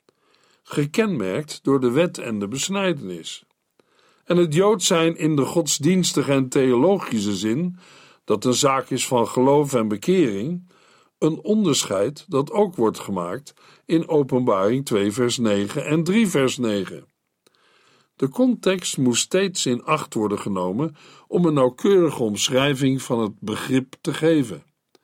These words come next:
Over de woorden in Romeinen één vers zestien,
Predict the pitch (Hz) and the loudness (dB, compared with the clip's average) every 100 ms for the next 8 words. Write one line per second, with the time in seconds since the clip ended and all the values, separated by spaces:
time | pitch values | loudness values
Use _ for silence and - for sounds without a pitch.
0 | _ _ _ _ _ _ _ - 175 165 | _ _ _ _ _ _ _ 0 2 4
1 | 170 180 196 180 180 160 175 175 170 160 | 4 4 4 4 4 4 4 4 4 4
2 | 156 170 147 151 - 220 208 - 117 117 | 2 2 2 2 2 2 2 0 0 0
3 | 180 | -2